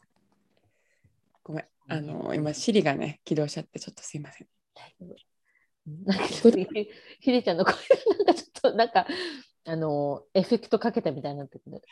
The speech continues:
Speaker 2: ちょうどいい感じでSiriと、あの、混ざってた。
Speaker 1: <laughs> なんでこれSiri起動すんの？
Speaker 2: え、わかんない。今日ちょっと調子いいんじゃない？Siri。
Speaker 1: うん、調子いいかもしれない、Siriが。
Speaker 2: 今日ちょっとSiri調子いいんだよ、ひでちゃんね。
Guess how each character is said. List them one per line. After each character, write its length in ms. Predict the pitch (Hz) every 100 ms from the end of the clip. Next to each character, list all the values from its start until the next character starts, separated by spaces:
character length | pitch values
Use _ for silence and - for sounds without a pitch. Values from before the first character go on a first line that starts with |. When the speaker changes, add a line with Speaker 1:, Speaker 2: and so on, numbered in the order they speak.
| -
Speaker 2:
ち 100 | 269
ょ 40 | 285
う 40 |
ど 240 | 294 -
い 60 | 277
い 20 |
感 220 | 740 247
じ 80 | 226
で 80 | 226
Siri 320 | 233 214 208
と、 220 | 160 139 -
あ 100 | 147
の、 160 | 143
混 140 | 156 151
ざ 60 |
っ 100 | 160
て 80 | - -
た。 100 | 196 - - - _ - - - - - _ _ 719 _ _ _ _ _ _ _ _ - - 640 - - -
Speaker 1:
<laughs> 80 | 311
な 180 | 220 698
ん 20 |
で 120 | 359
こ 60 | 208
れ 80 |
Siri 340 | - 226 202 202
起 60 | -
動 160 | 185
す 180 | 233 180
ん 80 | 156
の？ 280 | 139 156 277 _ _ _ _ _ _ -
Speaker 2:
え、 100 | 170
わ 160 | 160 170
か 220 | - 262
ん 60 |
な 80 | 180
い。 60 | 165
今 120 | 220
日 60 | 208
ち 40 |
ょ 20 |
っ 20 | -
と 80 |
調 200 | 170 240
子 120 | 240 254
い 20 |
い 40 |
ん 60 | 220
じ 60 |
ゃ 60 | 143
な 80 | 131
い？ 60 |
Siri。 280 | 143 139 135 - _ 190
Speaker 1:
う 80 | 185
ん、 20 |
調 180 | 180 285
子 140 | 403
い 60 | 403
い 40 |
か 120 | 349 202
も 80 |
し 60 | 190
れ 40 |
な 180 | 160 156
い、 60 | 156
Siri 240 | 160 151 139
が。 160 | 135 - _ _ _ -
Speaker 2:
今 40 |
日 80 | 214
ち 80 | 269
ょ 20 |
っ 40 |
と 80 | 226
Siri 260 | 196 196 147
調 220 | - 160
子 100 | -
い 40 | 160
い 20 |
ん 80 | 127
だ 60 |
よ、 60 | 127
ひ 60 | 135
で 100 | 127
ち 80 | -
ゃ 60 |
ん 40 | 151
ね。 280 | 147 160